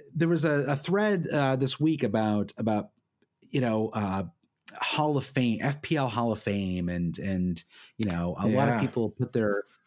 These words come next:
Speaker 1: overall rank or, you know, how many seasons they've been in the top ten K or whatever, uh, in their, in their Twitter bios. And I really strongly, and I'm not just saying this, I really strongly believe that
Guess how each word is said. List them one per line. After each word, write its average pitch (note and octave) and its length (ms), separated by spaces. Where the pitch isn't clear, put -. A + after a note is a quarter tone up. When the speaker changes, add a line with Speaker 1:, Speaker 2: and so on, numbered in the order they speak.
Speaker 1:
overall B2+ 400
rank G#2+ 520
or, G#2 80
you G#2+ 120
know, G2 80
how G2+ 120
many C3 140
seasons A2 280
they've - 80
been G#2+ 80
in G#2+ 60
the G2+ 60
top G#2 240
ten G#2+ 160
K G#2+ 220
or G#2 60
whatever, G2 360
uh, - 160
in E3 120
their, D#3 120
in D3 120
their C#3+ 120
Twitter D#3+ 220
bios. G#2+ 580
And A#2+ 200
I G3+ 360
really D3 320
strongly, B2 540
and F#2+ 100
I'm G#2+ 60
not A#2+ 100
just - 200
saying A2 180
this, F#2+ 120
I G2 40
really C#3 180
strongly A#2 380
believe G#2 300
that F#2 240